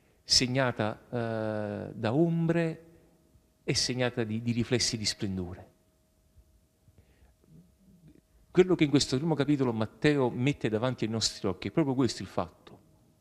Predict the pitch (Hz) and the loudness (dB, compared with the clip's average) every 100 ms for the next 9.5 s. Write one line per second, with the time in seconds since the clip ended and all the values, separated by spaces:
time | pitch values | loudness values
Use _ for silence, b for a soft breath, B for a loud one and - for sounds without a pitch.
0 | _ _ _ _ - 117 - 175 - 156 | _ _ _ _ -10 -4 0 2 4 4
1 | 151 - 120 120 - 110 120 151 143 127 | 2 2 0 0 0 -2 -2 -2 0 2
2 | - 147 123 - 113 B B B B 123 | 4 4 4 2 0 B B B B -4
3 | 120 131 123 110 107 117 160 151 113 110 | 0 2 2 2 0 0 2 4 2 0
4 | 117 110 110 113 - 113 123 139 - - | 0 0 2 2 2 0 0 2 4 2
5 | - 131 101 - - 147 143 127 113 107 | 2 4 4 2 -2 0 2 0 0 0
6 | 123 120 107 107 101 - 147 135 117 110 | 0 0 0 0 -2 -2 -2 0 2 2
7 | 113 98 90 92 B B B 131 127 - | 2 0 -2 -4 B B B -4 0 2
8 | 131 113 113 131 165 - 131 131 143 - | 2 0 0 4 4 4 2 2 2 4
9 | - - 113 95 - | 0 0 2 2 -2